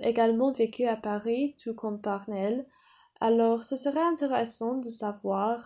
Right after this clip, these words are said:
quelle est son expérience avec la langue anglaise. Euh,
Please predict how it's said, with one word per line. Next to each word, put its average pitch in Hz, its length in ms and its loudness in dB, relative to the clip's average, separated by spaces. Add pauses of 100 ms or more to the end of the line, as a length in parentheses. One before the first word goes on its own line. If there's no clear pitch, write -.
(140)
quelle 254 220 0
est 240 120 0
son 208 280 -4
expérience 220 840 -6
avec 214 420 -4
la 196 160 -2
langue 226 240 -4
anglaise. 202 580 -6 (380)
Euh, 208 480 -4